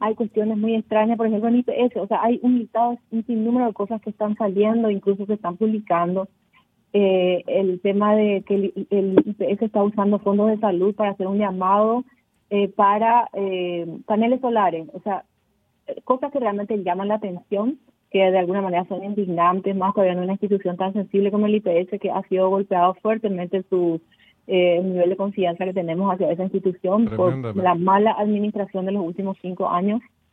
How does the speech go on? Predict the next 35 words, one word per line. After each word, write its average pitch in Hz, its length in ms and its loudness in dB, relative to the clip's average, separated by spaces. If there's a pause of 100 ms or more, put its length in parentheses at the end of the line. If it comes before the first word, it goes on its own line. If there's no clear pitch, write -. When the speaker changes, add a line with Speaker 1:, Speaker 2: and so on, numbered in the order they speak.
(260)
Speaker 1:
Realmente 190 540 2
es 190 60 -2
una 202 160 0
administración 208 440 -2
que 196 80 -2
necesita 190 880 0 (300)
una 214 160 4
limpieza 202 420 0
profunda 226 580 0
y 214 100 -6
siento 226 340 -2
mucho 240 340 2
porque 202 320 -6
sé 208 140 -4
que 226 180 -6
hay, 214 400 0
conozco 220 680 -4 (220)
personalmente 208 840 2
a 202 120 0
muchos 226 480 2
funcionarios 202 500 -4
que 208 60 -4
están 196 200 -4
ahí 185 120 -2
adentro 180 320 -2
que 185 100 -4
son 175 160 -8
funcionarios 180 560 -4
de 202 140 0
primera, 185 560 0 (500)
eh, 196 160 0
y 208 80 0
siento 214 320 0
mucho 202 380 0
que 196 260 -2